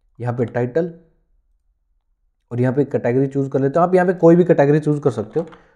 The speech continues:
ठीक है, ज़रूरी नहीं है कि आपको, आपको आर्टिकल से रिलेटेड ही यहाँ पे कैटेगरी चूज़ करनी है, ऐसा नहीं है। ठीक है, और यहाँ पे डिस्क्रिप्शन डाल देता हूँ और टिक किया और यहाँ पे इस पे कैप्चा को फिल किया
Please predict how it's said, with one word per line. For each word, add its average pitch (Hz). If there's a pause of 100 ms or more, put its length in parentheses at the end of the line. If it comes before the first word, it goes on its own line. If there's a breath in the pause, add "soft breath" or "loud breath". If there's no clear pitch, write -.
(140 loud breath)
ठीक 160
है, 147
ज़रूरी 127
नहीं 160
है 147
कि 151
आपको, 147
आपको 156
आर्टिकल 131
से 151
रिलेटेड 135
ही 143
यहाँ 139
पे 139
कैटेगरी 135
चूज़ 135
करनी 131
है, 135
ऐसा 123
नहीं 107
है। 104 (640)
ठीक 147
है, 131
और 113
यहाँ 120
पे 131
डिस्क्रिप्शन 117
डाल 123
देता 127
हूँ 170 (640 soft breath)
और 110 (600)
टिक 123
किया 139
और 113
यहाँ 113
पे 123
इस 117
पे 135 (280)
कैप्चा 107
को 123
फिल 117
किया 135